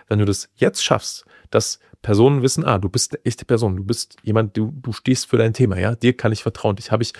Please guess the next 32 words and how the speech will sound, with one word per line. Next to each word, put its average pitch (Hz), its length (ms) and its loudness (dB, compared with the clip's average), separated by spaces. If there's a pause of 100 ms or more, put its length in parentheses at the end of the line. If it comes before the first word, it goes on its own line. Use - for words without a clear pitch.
(180)
schon - 140 -6
mal 104 100 2
irgendwie 120 420 4
irgendwo 104 340 0
gesehen 104 340 2
und 131 120 -4
du 98 60 -2
bist - 240 -4
wahrscheinlich - 440 0
keine 107 220 2
K 104 120 -2
I, 127 200 4 (440)
dann 113 220 2
legst 113 220 0
du 120 40 -2
da 113 80 4
einen 104 160 2
sehr, 113 160 4
sehr 110 160 2
wichtigen 113 280 -4
Grundstein 95 440 0
dafür, 113 280 2
dass - 200 -2
es 113 120 -4
auch 107 180 -4
in 107 60 0
den 95 100 0
nächsten, 110 320 -2
ja, 113 280 0
Monaten 101 360 -2
und 95 180 -6
Jahren, 104 280 2